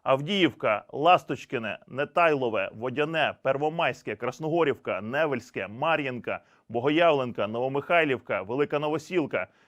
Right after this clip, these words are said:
Нескучне та Вугледар. На Запорізькому напрямку вогневого ураження зазнали райони понад двадцяти населених пунктів.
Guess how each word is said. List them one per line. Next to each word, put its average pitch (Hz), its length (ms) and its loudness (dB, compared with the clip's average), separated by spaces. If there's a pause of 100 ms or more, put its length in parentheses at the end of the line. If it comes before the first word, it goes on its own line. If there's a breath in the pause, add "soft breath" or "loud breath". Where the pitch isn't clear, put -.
(120)
Нескучне 185 760 -4
та 143 100 6
Вугледар. 135 640 2 (560)
На 131 80 -4
Запорізькому 196 640 -2
напрямку 202 440 2
вогневого 180 480 2
ураження 175 460 4
зазнали 170 460 0
райони 170 280 0
понад 175 540 0
двадцяти 151 440 0
населених 151 540 2
пунктів. 180 520 -2